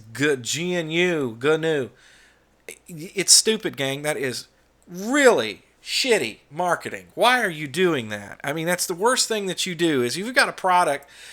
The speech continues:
especially one that's been around for a long time, you can change the name of it completely, but don't all of a sudden tell people they're all pronouncing it wrong. It pisses people off.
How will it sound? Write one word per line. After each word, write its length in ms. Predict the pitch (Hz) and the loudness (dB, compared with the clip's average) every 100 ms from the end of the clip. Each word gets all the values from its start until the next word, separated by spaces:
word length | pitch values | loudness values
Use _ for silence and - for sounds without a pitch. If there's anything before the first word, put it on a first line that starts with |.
| - - | -14 -4
especially 440 | 160 226 220 214 | 0 2 2 -2
one 180 | 170 175 | -2 -4
that's 160 | 160 | -4
been 160 | - 170 | -2 -2
around 260 | 151 151 151 | 0 0 -2
for 140 | 151 | -2
a 60 | 131 | -2
long 240 | 135 127 | -2 -4
time, 360 | 123 139 127 123 - - _ _ | -2 -2 -2 -6 -16 -20 _ _
you 140 | 208 | -2
can 120 | 226 262 | -2 2
change 460 | - 269 269 190 | 6 6 4 2
the 100 | 185 | 2
name 300 | 175 214 208 | 4 4 4
of 160 | 185 170 | 2 0
it 80 | - | -4
completely, 500 | 160 175 202 190 143 | -8 -2 0 0 -2
but 200 | 180 185 | 0 2
don't 200 | 311 302 | 2 4
all 160 | 254 | 2
of 80 | 220 | 2
a 60 | 180 | 0
sudden 360 | - 190 165 | 0 0 -2
tell 200 | 180 175 | 0 0
people 340 | 165 175 160 139 | 0 -8 -6 -4
they're 160 | 147 | -2
all 140 | 147 151 | 0 -2
pronouncing 540 | 143 135 139 - 131 | -6 -8 -4 -4 -6
it 120 | 127 | -4
wrong. 300 | 135 127 113 | 0 0 0
It 140 | 147 - | -8 -4
pisses 380 | 269 - 220 | -2 -2 -6
people 360 | - 208 - 139 | -8 -10 -6 -4
off. 400 | 127 110 - | -4 -4 -8